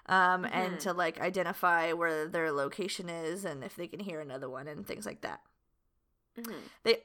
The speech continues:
Speaker 1: also, which we kinda talked about a little bit, um, can actually communicate using <laughs> their fucking arts and crafts that they do.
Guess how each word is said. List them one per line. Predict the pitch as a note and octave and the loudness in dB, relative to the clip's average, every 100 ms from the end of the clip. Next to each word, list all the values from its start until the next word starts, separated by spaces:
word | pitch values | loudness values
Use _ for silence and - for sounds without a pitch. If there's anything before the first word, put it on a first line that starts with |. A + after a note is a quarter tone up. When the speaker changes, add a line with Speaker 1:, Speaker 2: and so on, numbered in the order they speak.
| A3 | 10
Speaker 1:
also, | C4+ F4+ - A#3+ A3 A3+ A#3+ | 10 8 4 6 6 8 6
which | C4 B3 | 4 -4
we | A#3 | -4
kinda | A#3 - | 0 2
talked | G#3+ G#3 | 0 -2
about | G#3 G3+ F#3+ | -2 0 0
a | - | -2
little | A3+ B4+ A4 | 0 2 2
bit, | G3 D#3 F#3+ - - - | 2 2 0 -2 -10 0
um, | F#3 F#3 F3 E3+ | 4 4 0 -8
can | - A3+ G3+ G3+ - | -2 0 2 0 -2
actually | A3+ A#3 B3+ | -2 -2 -6
communicate | A#3 A3+ G3+ G#3+ G#3+ G#3+ G#3+ - | -6 -6 -4 -4 0 0 0 -2
using | F#3+ G3+ G#3+ G#3 G3 F#3+ F#3 G3 A3 _ _ _ _ _ _ | -6 -6 -4 -2 -4 -4 -8 -8 -10 _ _ _ _ _ _
<laughs> | B3 D4 - - - - | 4 4 2 -6 -14 -4
their | - G3 | 2 2
fucking | G#3 G3 G#3 F3 E3 - _ | 6 4 4 -2 -4 -16 _
arts | G3+ - | 2 2
and | F#3 | 0
crafts | G#3 F3+ D4 | 4 6 6
that | - C#4 | 2 -4
they | C4+ | -4
do. | C4 D4 | 0 -2